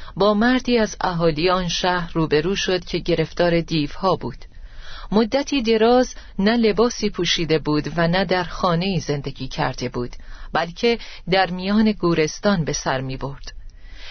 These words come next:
به محض اینکه عیسی را دید، فریاد کرد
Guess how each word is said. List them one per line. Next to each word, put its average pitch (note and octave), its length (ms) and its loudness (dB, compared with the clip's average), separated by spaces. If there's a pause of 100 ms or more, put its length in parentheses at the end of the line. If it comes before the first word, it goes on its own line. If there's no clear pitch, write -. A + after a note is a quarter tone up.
(100)
به A3+ 120 4
محض C4 340 -2
اینکه B3+ 260 0
عیسی G#3+ 440 0
را F#3+ 120 2
دید، G#3+ 320 -2
فریاد F#3+ 640 0
کرد F3 420 -2